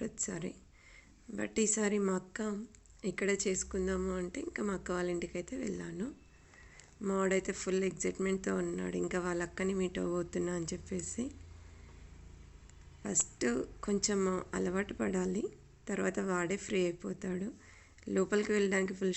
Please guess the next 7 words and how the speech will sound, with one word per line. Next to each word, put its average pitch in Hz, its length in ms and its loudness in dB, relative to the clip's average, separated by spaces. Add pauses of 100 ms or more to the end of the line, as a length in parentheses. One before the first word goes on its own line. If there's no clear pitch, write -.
షైగా 175 360 2
ఫీల్ 180 180 0
అవుతున్నాడు. 180 640 -4 (800)
ఇంకా 185 220 0
వాళ్ళ 180 160 4
అక్క 175 300 -2
వచ్చేసి 190 520 0